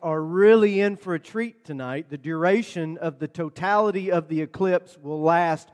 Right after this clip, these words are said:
almost eighty-five minutes. And during that time, the moon, our usual bright and cheery friend,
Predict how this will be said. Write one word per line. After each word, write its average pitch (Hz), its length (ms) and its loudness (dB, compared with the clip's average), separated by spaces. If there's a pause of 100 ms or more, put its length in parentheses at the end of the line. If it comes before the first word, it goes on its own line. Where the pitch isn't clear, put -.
(160)
almost 160 460 -4
eighty-five 185 680 -4
minutes. 127 480 -14 (1000)
And 127 120 -12
during 196 300 0
that 196 240 -2
time, 170 380 -2
the 151 100 -4
moon, 175 500 -4
our 143 200 -2
usual 156 440 -6
bright 160 400 0
and 147 200 -10
cheery 165 320 -4
friend, 143 580 -6